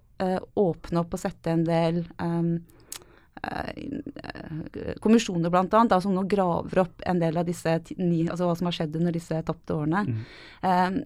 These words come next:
Speaker 1: så sånn sett så, så spiller, er han, eh, er han, eh,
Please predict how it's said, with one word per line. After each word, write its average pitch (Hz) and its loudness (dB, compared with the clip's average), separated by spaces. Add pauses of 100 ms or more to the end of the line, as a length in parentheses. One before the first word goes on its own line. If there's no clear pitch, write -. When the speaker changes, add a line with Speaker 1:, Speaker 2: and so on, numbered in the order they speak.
(280)
Speaker 1:
så 208 0
sånn 190 2
sett 214 0
så, 226 6
så 226 -2
spiller, 175 -4
er 175 2
han, 185 2 (160)
eh, 180 -4 (140)
er 180 -2
han, 180 0 (100)
eh, 180 -4